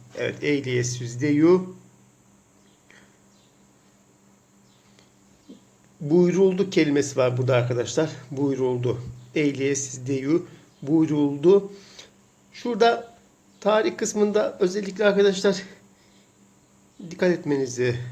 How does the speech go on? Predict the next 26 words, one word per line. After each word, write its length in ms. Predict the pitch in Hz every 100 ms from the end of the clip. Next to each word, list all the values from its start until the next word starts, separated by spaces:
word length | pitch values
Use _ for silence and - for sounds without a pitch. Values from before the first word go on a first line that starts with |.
| - -
istirham 580 | - - 139 123 139
ediyorum. 440 | 165 165 160 180 180 - - _ _ -
Burada 520 | 202 190 165 143 -
sekiz 600 | - - 160 151 202 175
var. 280 | 147 156 180 - - _ _ _ -
Evet, 320 | - - - _ -
buyruldu. 500 | 156 143 131 123 117 - - - - - _ _
Şu 280 | - 156 151
çiz-, 180 | - - 185
e, 220 | 135 -
imza 340 | 143 139 156 143
gibi 160 | 123
olan 180 | 120 120
kısmı 240 | - 131
arkadaşlar 420 | 120 120 107 104 123
buyruldu. 440 | 160 156 156 185 - - -
Ondan 260 | 165 170 147
sonra 200 | 156 147
tarih 360 | 151 156 156
kısmında 460 | 151 135 139 180 - -
üst 160 | 196 185
üste 220 | - 180
bindiği 280 | 175 190 175
için 220 | 208 202 - - -
şurası 360 | 233 190 180
sekiz. 540 | 151 202 185 190 196